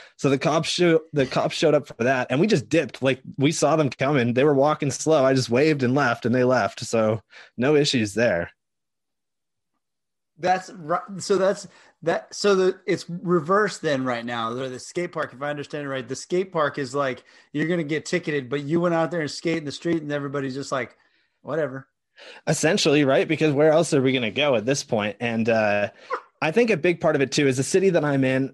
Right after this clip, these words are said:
Speaker 1: there's quite a lot going on here, right? So they've got other stuff to deal with, right? Like, they don't wanna have to come bother us. Um, but yeah, it's, it's interesting, right? Like, we had the parks open up again,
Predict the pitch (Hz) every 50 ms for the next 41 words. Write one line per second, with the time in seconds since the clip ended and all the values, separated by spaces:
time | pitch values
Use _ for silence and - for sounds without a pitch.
0 | _ _ - 160 208 240 220 - - - 175 160 165 156 147 131 123 123 123 127
1 | 127 123 120 120 - 147 135 135 131 120 113 113 117 123 120 120 117 110 104 107
2 | 95 92 92 95 101 113 113 110 - - - 147 151 190 190 196 196 151 131 135
3 | 131 127 127 117 - - 127 113 - - 107 104 - 123 120 117 113 107 107 98
4 | 98 95 - 107 104 107 107 107 104 - - 120 117 113 110 - - - - -
5 | - - _ _ _ - 175 185 180 160 156 151 127 127 131 117 - - 113 -
6 | 131 - 117 110 107 - 113 107 101 98 101 101 101 101 110 127 139 - - -
7 | - - - 127 131 127 120 117 113 110 104 104 101 101 98 - _ _ _ _
8 | _ _ _ - 185 160 127 117 110 - 160 165 - - - - _ _ _ _
9 | _ _ _ _ _ - 202 - 190 175 139 - 135 - - 123 110 107 107 110
10 | 113 120 113 131 127 120 147 147 160 156 175 165 151 147 - - 139 139 131 -
11 | 139 127 117 139 131 127 123 123 139 120 110 127 117 117 113 117 117